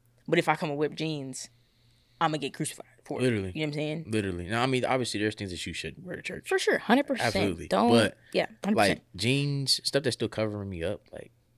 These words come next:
Speaker 2: why are you tripping?
Speaker 1: I'm not coming in a crop top and booty shorts.
Speaker 2: Literally.
Speaker 1: You know what I'm
Speaker 2: So it's
Speaker 1: saying?
Speaker 2: just like, like, how I explain it to people is like, come as you are, but you're not gonna leave as you are.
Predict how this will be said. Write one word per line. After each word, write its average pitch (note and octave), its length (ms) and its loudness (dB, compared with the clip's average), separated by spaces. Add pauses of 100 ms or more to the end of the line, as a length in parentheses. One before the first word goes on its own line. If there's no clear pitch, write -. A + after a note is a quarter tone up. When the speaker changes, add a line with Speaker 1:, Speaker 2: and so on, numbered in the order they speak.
(360)
Speaker 2:
why - 120 -12
are - 20 -4
you A2+ 80 -6
tripping? - 260 -12 (180)
Speaker 1:
I'm F3+ 100 -4
not - 180 0
coming E3+ 560 -4
in D3+ 340 -6
a E3 60 -10
crop D3+ 240 -8
top - 180 -14
and C#3 140 -12
booty C3+ 160 -8
shorts. - 340 -10
Speaker 2:
Literally. G#2 480 2
Speaker 1:
You F3+ 80 -2
know - 0 -
what - 40 -
I'm E3+ 40 -2
Speaker 2:
So A#2+ 160 4
it's A#2+ 100 4
Speaker 1:
saying? A2+ 60 2
Speaker 2:
just G2+ 80 -2
like, F#2 280 2 (500)
like, E2 400 -8 (580)
how G2 220 0
I A#2 40 4
explain F#2+ 300 -4
it E2+ 100 -10
to - 60 -20
people E2 320 -10
is D#2 160 -10
like, - 340 -16 (540)
come F#2+ 200 -6
as G2 160 -4
you F#2 180 -4
are, D#2+ 260 -8 (560)
but - 160 -12
you're G2 80 -8
not F#2+ 120 -10
gonna F2 140 -12
leave F2+ 180 -8
as D#2+ 180 -10
you D#2+ 160 -12
are. E2+ 160 -16